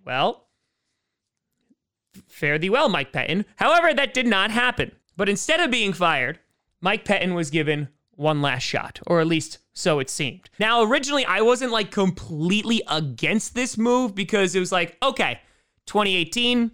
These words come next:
came in, didn't get a great defense. Twenty nineteen improved. Now, they also did get better personnel.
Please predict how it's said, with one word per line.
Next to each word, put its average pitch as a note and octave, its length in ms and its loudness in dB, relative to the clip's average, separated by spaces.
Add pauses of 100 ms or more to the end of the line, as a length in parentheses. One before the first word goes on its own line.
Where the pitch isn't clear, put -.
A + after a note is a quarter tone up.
(220)
came D3+ 240 -2
in, F#3+ 400 0 (140)
didn't D3+ 240 -2
get D#3 160 0
a D#3 40 0
great C#3+ 300 -2
defense. G3+ 640 0 (240)
Twenty F#3 240 -2
nineteen F#3+ 560 -2 (120)
improved. B3 1000 2
Now, D#3 200 0
they C#3+ 120 0
also D#3 280 -2
did C#3+ 220 -4
get C#3 220 -2
better C#3 180 -2
personnel. D3 720 -2